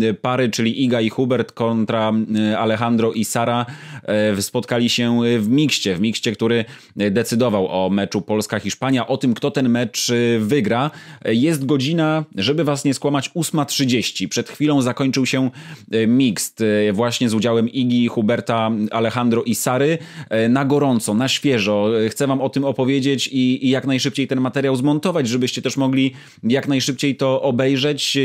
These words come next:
Nie przespana noc za mną, nie przespana noc sylwestrowa, ale, y, oczywiście śledziłem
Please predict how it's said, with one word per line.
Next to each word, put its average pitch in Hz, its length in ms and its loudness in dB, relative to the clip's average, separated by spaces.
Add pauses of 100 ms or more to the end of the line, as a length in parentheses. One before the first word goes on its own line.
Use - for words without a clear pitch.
Nie 135 140 2
przespana 147 440 -2
noc 135 200 0
za 139 180 0
mną, 147 280 2
nie 135 100 2
przespana 139 380 -4
noc 147 200 -4
sylwestrowa, 160 680 0
ale, 123 200 0 (440)
y, 120 160 2
oczywiście 127 460 0
śledziłem 131 560 0